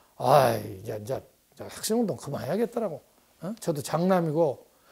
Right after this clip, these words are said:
오 년간을 그때 대학을 떠나 있었거든. 칠십오 년도에 제적당하고 팔십 년도에 복학했으니까. 오 년간 대학을 떠나 있다 보니까 내가 뭐, 옛날에 대학생이었다는 생각도 별로 안 들고,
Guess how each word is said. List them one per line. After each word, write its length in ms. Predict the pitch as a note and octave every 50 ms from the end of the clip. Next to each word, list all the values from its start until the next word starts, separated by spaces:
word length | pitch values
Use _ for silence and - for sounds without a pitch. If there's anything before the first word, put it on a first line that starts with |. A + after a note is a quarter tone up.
| - - _ _
오 220 | F3 F#3 C4 D#4
년간을 500 | D4+ D#4+ D#4 D4+ C#4+ C#4 B3 A3 G3 E3+
그때 200 | C3 - - D3+
대학을 320 | - D3 D#3+ E3+ D#3+ C#3+ B2+
떠나 220 | - G3+ F#3+ F3
있었거든. 520 | D#3 - C3+ - - G#2+ A2 G2+ G2+ A#2 - _ - - - _
칠십오 400 | - - C#4 - D4 A#3+ G3 F#3
년도에 300 | F#3+ G#3 G3 F#3 F#3 E3
제적당하고 500 | B2 C3+ D#3 E3 D#3 C#3 E3+ D3+ C3+ A#2+
팔십 280 | - G#3 A3 - A3 A3
년도에 240 | G#3+ E3+ C#3 C3
복학했으니까. 1040 | - - C#3 - - C#3+ A#2+ A#2+ A2 - A#2 A#2 A2+ - - - - F2 - - - _ _ _ _ - - _ _ F3+
오 120 | G#3+ C4+
년간 320 | D4 D4+ D4+ D4 C4+ G#3
대학을 340 | - F#3 A3 A#3+ A#3 A3 F3+
떠나 180 | A3 C4 C#4+ C#4
있다 200 | C4+ - C4+ A#3+
보니까 320 | A3 G3+ E3+ D#3 - B3+ G#3
내가 220 | E3 G#3 A#3+ A#3
뭐, 260 | F#3+ G#3+ C4 B3 - - - - - - - -
옛날에 300 | E3 F3 A3 C#4 C4 G#3+
대학생이었다는 720 | - - - F3+ G3+ G3 - A#3 B3 C4 A#3+ - C4+ G#3+
생각도 380 | D#3 G3 A3+ C4 C#4 C#4 - E3
별로 200 | - - A#3+ A3+
안 120 | F3+ E3
들고, 480 | D3+ G#3+ A3+ A3+ C#4 C4+ G3 - - -